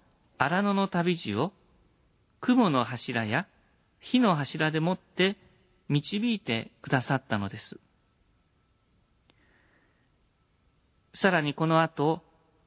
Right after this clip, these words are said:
考えを変えたエジプトの王は、軍勢を率いて追いかけてきました。イスラエルの人々は前を海に遮られ、後ろをエジプトの軍勢に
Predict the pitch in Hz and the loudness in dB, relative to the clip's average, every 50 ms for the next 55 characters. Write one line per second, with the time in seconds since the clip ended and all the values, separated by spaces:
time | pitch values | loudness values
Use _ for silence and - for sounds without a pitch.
0 | _ - - 165 180 190 196 202 196 170 139 127 - - 131 123 117 117 - 147 | _ 0 2 2 2 2 2 2 4 4 2 2 0 -2 -2 -2 -2 -2 -2 -2
1 | 156 170 - _ _ _ _ _ _ _ _ _ _ - 143 147 170 165 - - | -2 -2 -6 _ _ _ _ _ _ _ _ _ _ 0 0 2 0 -4 -2 0
2 | - 165 156 156 151 156 - - 175 170 147 117 98 104 135 190 - _ _ _ | 0 2 4 4 4 2 2 2 2 4 4 4 2 2 0 -2 -4 _ _ _
3 | _ _ _ _ _ _ _ _ _ - 139 131 170 202 208 202 190 190 202 202 | _ _ _ _ _ _ _ _ _ -6 0 2 4 4 4 4 4 4 4 4
4 | 196 190 190 180 170 - - - 175 143 - - 131 127 131 - - _ _ - | 4 4 2 2 0 -4 -6 -4 -4 -4 0 0 2 2 2 -2 -6 _ _ 2
5 | 147 170 - - 208 175 170 139 - 110 - - 110 113 110 - - - - - | 4 4 4 4 2 2 2 0 0 -2 -4 -2 -2 -2 -2 -4 -6 -10 -12 -12
6 | _ _ _ _ _ _ _ _ _ _ _ _ _ _ _ _ _ _ _ _ | _ _ _ _ _ _ _ _ _ _ _ _ _ _ _ _ _ _ _ _
7 | _ _ - _ _ _ _ - 185 160 - - 180 170 160 147 139 135 131 123 | _ _ -20 _ _ _ _ -2 -2 -2 2 4 4 4 4 2 0 -2 -4 -4
8 | - 165 135 131 - - 120 123 135 147 156 - _ _ _ _ _ _ _ _ | -4 -4 -4 -4 -4 -2 0 0 2 0 -2 -4 _ _ _ _ _ _ _ _
9 | _ _ 131 147 185 214 202 156 127 131 143 147 151 - - _ _ _ _ _ | _ _ 0 2 2 2 2 0 0 2 2 0 0 -2 -8 _ _ _ _ _
10 | - 190 185 170 156 127 113 110 107 - - 139 139 143 139 139 139 135 131 113 | 2 4 4 4 4 4 2 0 -2 0 -2 0 0 0 -2 -4 -2 -2 -2 -2
11 | 113 143 180 - _ _ _ _ _ _ _ _ _ _ _ _ _ _ _ - | -2 -4 -6 -8 _ _ _ _ _ _ _ _ _ _ _ _ _ _ _ -4
12 | 160 - - - 202 202 196 202 208 208 - - _ _ _ _ _ _ 147 165 | -2 -2 -2 0 0 2 4 4 4 2 0 -2 _ _ _ _ _ _ 0 0
13 | 165 185 175 - - 185 175 175 175 170 156 151 185 196 170 139 139 127 113 113 | 0 -2 -6 -4 -2 0 2 4 4 2 2 2 4 4 4 4 2 2 2 2
14 | 107 110 143 175 196 | 2 0 0 -2 -4